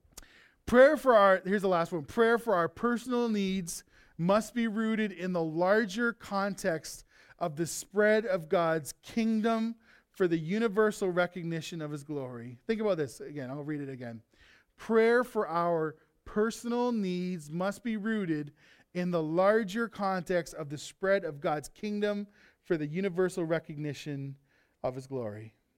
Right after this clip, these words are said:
So, church, do not be mistaken. God has a plan through prayer. I think the point that was most significant for me today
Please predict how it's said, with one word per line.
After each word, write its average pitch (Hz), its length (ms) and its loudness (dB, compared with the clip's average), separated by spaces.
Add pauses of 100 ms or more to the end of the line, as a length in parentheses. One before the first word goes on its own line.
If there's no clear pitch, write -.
(1200)
So, - 120 -6
church, 240 300 0
do 247 180 2
not 254 200 4
be 240 140 2
mistaken. 190 800 0 (340)
God 233 500 6
has 208 320 0
a 240 60 0
plan 180 500 -4
through 160 260 -4
prayer. 120 440 -10 (1500)
I 175 120 2
think 233 360 0
the 190 120 4
point 226 480 -4
that 180 120 -2
was 180 220 -2
most 196 300 -2
significant 185 680 -4
for 185 140 -8
me 180 300 -4
today 143 640 -2